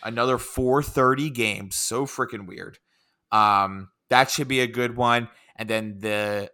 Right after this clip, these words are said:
Arizona Cardinals are coming out here December thirty-first for the last game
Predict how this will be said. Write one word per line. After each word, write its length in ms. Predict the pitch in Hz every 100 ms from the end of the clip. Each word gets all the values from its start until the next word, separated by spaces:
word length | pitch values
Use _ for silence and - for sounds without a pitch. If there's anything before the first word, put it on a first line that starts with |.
| -
Arizona 440 | 127 135 131 123
Cardinals 640 | 117 123 117 113 113 110 107
are 100 | 107
coming 320 | - 117 110
out 140 | 113
here 160 | 107 110
December 500 | 98 - 139 147 156
thirty-first 720 | 147 135 127 117 110 110 -
for 100 | 107
the 80 | 98
last 340 | 104 110 -
game 400 | 110 107 104 104